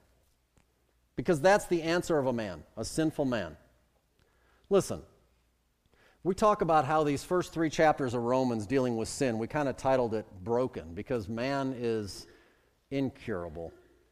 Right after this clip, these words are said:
We are broken. We are sinful. We are hopeless.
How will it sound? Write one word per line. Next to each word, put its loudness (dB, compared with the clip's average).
We 0
are 4
broken. -4
We 0
are 0
sinful. -6
We -2
are 2
hopeless. -8